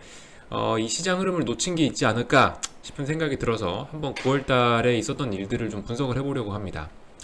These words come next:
팔월 급락 이후에, 정확하게 얘기하면 팔월 급락 이후에 이제 그 시장 흐름이 어떻게 돼 있는지 큰 흐름을 살펴보자는 거죠, 월봉 보면서.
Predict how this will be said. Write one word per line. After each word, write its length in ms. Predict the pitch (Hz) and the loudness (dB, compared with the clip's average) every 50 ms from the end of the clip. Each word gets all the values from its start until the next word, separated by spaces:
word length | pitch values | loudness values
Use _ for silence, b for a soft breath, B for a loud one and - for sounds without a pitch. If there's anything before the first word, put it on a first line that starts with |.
| B B B B B B B B - | B B B B B B B B 0
팔월 340 | - 208 220 226 214 208 - | 2 4 6 6 4 4 2
급락 380 | - 139 147 160 165 151 120 | 2 2 4 6 4 4 4
이후에, 640 | 95 101 113 110 127 139 113 110 127 120 95 82 80 | 2 0 -2 -4 -2 -2 0 0 0 0 -2 -4 -4
정확하게 400 | - 123 143 156 170 165 160 143 | -2 -2 0 0 0 0 2 0
얘기하면 420 | 107 107 120 120 120 120 123 117 | 0 2 0 0 0 -2 -6 -4
팔월 320 | - - 196 190 202 190 170 | -4 -4 -4 0 0 0 0
급락 400 | - - 120 131 143 143 139 117 | 0 0 0 2 2 2 2 2
이후에 880 | 101 110 117 120 131 131 131 127 127 123 117 110 107 101 95 92 - - | 0 -2 -2 -2 0 2 2 4 4 4 4 2 2 2 -2 -4 -6 -8
이제 240 | - 101 104 110 104 | -10 -4 -4 -4 -4
그 360 | 104 - 104 104 104 104 104 | -4 -4 -2 0 2 2 2
시장 340 | 101 - - - 170 165 165 | 0 -2 -2 -2 -2 -2 0
흐름이 260 | 165 190 196 190 180 | -2 -2 -2 0 -2
어떻게 720 | 147 - 165 - - - - 156 151 147 139 135 127 113 - | -2 -4 -4 -8 -10 -6 0 2 2 2 2 2 0 0 0
돼 120 | - 113 | 2 2
있는지 540 | 120 120 117 104 87 82 80 101 104 98 95 B B B B - | 2 2 2 -2 -2 -4 -2 0 -2 -2 -2 B B B B -14
큰 240 | - - 269 247 | -4 0 2 2
흐름을 260 | 233 226 214 180 156 139 | 4 4 4 4 4 2
살펴보자는 600 | 147 160 156 185 160 131 120 117 120 123 117 107 | 2 -2 -2 0 0 2 2 2 0 0 0 -2
거죠, 200 | 104 95 95 85 | -2 -2 -2 0
월봉 300 | 85 90 98 117 113 110 | 0 -2 -2 -2 -4 -6
보면서. 500 | - 87 92 95 95 90 85 76 76 131 | -6 -6 -6 -8 -8 -6 -8 -8 -8 -8